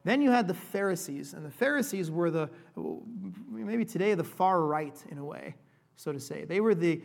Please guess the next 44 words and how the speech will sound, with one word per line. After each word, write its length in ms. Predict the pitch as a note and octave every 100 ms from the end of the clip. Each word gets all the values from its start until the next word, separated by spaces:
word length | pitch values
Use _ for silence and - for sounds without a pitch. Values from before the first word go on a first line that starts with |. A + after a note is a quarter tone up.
| -
the 80 | F3
religious 420 | E3 F3 G#3 G3+
zealots 500 | D#3 C#3+ F3 E3 -
who 100 | -
didn't 280 | D3 G#3 A#3
just 240 | G#3 F3
keep 240 | - A#3 A3+
the 100 | E3+
law, 340 | D#3+ F#3 E3+
but 240 | D3+ C#3 -
built 240 | G#3 G3+
up 160 | F3+ -
all 340 | E3 F#3+ F#3
kinds 300 | F3 F#3 F3+
of 80 | D#3+
extra 280 | F3 - E3
laws 460 | D#3+ E3+ E3+ E3 D#3+ - - -
around 520 | C#3+ C#3+ D3+ D#3+ C#3
it. 200 | - - _ _ _ _ _ _ _ _ _ _ _ _ _ _ -
They 100 | F3
hated 520 | C3+ E3 F#3 D3 C3+
the 80 | C3+
Sadducees. 720 | - A#2+ A#2+ - - G3 - _ _ _ _ _ _ _ _ _ _ _ _
Those 180 | F3 F3
two 220 | G3+ F#3
did 160 | C#3+
not 240 | D#3 F3+ D#3+
like 200 | D3 C#3+
each 160 | B2+
other. 260 | A#2+ A#2 - _ _ _ _ -
They 80 |
worked 340 | D#3+ A3 G#3+ -
together 440 | F#3+ G3 F#3 F3+
when 140 | E3+ D#3+
it 200 | D3+ F#3
needed 380 | F3 F#3 E3 E3
to 140 | D3
happen 400 | D#3+ D#3+ D#3 C#3+
for 160 | - D3
the 80 |
sake 300 | C3+ D#3+ D#3
of 100 | D3
being 180 | D3 D3
beneficial, 680 | D3 C#3+ C3+ F3 - C#3